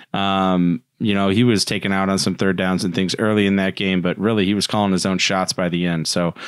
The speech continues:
hopefully that continues. What are you looking for out of the Chiefs?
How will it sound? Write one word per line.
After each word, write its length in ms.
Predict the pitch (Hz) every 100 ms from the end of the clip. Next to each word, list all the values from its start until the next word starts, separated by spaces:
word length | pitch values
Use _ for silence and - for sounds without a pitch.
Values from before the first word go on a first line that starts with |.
| - -
hopefully 340 | 170 156 123
that 220 | 110 113
continues. 560 | - 101 104 95 92 110
What 100 | 135
are 40 |
you 100 | 139
looking 200 | 131 131 107
for 180 | 120
out 100 | 107 107
of 60 |
the 60 | 95
Chiefs? 500 | - 104 90 -